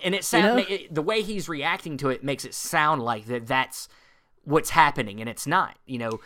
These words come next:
Speaker 1: he, they pick a few movies that they wanna push, just like a studio does, you know? And th-, as long as it's a fucking great movie, then what does it matter? You know, I mean, do, do I think it, they should at least be shown in theaters limited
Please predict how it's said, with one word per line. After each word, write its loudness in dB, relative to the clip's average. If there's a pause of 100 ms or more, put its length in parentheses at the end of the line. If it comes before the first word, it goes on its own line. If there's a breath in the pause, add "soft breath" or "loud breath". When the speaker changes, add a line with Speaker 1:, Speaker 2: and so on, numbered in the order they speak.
(140)
Speaker 1:
he, -2
they 4
pick -2
a -2
few -6
movies 2
that -2
they 2
wanna -2
push, 2
just -4
like -4
a -8
studio -4
does, -12 (460 soft breath)
you -6
know? -4 (360 soft breath)
And -2 (1080)
th-, -6
as -6
long -2
as -2
it's -4
a -6
fucking -6
great 0
movie, 0
then -4
what 0
does -2
it -6
matter? -4 (220)
You -8
know, -6 (240 loud breath)
I -4
mean, 0
do, 0
do 4
I 6
think -6
it, -12
they 2
should -2
at -2
least -4
be -8
shown -2
in -8
theaters -4
limited -4